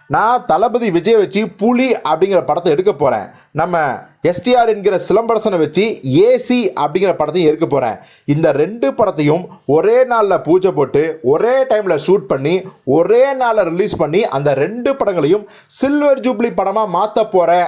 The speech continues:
அப்படிங்கிறத அன்பே ஆறுயிரே படத்தோட ஆடியன்ஸ்ல சும்மா கெத்தா பேசினாரு ஏ ஜே சூர்யா. ஆனா, காலம் வேற மாதிரி ஒரு கணக்கு போட்டுருச்சு. "மகனே, நீ ரெண்டு படங்களையும் முதல்ல எடுக்கவே முடியாது, அப்புறம் எங்க நீ ரிலீஸ் பண்ணுவ?"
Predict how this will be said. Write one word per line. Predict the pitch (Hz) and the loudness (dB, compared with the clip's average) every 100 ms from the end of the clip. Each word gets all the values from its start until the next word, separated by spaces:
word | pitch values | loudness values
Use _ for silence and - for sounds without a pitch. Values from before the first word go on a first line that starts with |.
| - | -2
அப்படிங்கிறத | 135 143 190 170 135 139 156 156 - - | -4 -2 0 0 2 2 2 0 -8 -8
அன்பே | 120 175 247 233 240 202 | -4 -4 -4 2 2 2
ஆறுயிரே | - 139 196 190 185 170 170 | 0 0 0 2 2 2 0
படத்தோட | 147 160 175 156 123 135 | -4 0 0 2 2 2
ஆடியன்ஸ்ல | 185 202 185 147 143 151 | 2 2 0 0 0 0
சும்மா | - 151 | 0 -2
கெத்தா | 127 104 165 180 - 247 180 | -4 -2 -4 -2 0 0 2
பேசினாரு | 180 147 151 127 190 - | -2 0 0 0 0 0
ஏ | 147 147 | -2 0
ஜே | 156 180 | 0 0
சூர்யா. | 165 135 123 110 - - - - | 2 2 2 0 -4 -16 -12 -4
ஆனா, | 139 139 147 147 - - | -2 0 -2 -2 -8 -6
காலம் | 151 180 202 196 190 | -2 2 2 0 -2
வேற | 117 160 202 196 | 0 2 2 0
மாதிரி | 196 196 | 0 2
ஒரு | 165 | 0
கணக்கு | 147 170 151 151 | 0 -2 -2 -2
போட்டுருச்சு. | 120 123 110 - - | 0 0 -2 -4 -6
"மகனே, | 131 151 165 202 - | -4 -2 -2 -2 -4
நீ | 143 151 | -2 0
ரெண்டு | 139 208 247 | 0 -2 -4
படங்களையும் | 247 214 220 226 185 | 0 0 0 0 0
முதல்ல | 208 139 | 0 0
எடுக்கவே | 180 - 226 247 202 | -2 0 2 2 0
முடியாது, | 180 185 156 147 143 | 0 2 2 0 -2
அப்புறம் | 147 - 175 | -4 0 -2
எங்க | 214 254 | 0 0
நீ | 220 | 0
ரிலீஸ் | 165 185 240 - | -2 -2 -4 -2
பண்ணுவ?" | 165 160 | 0 0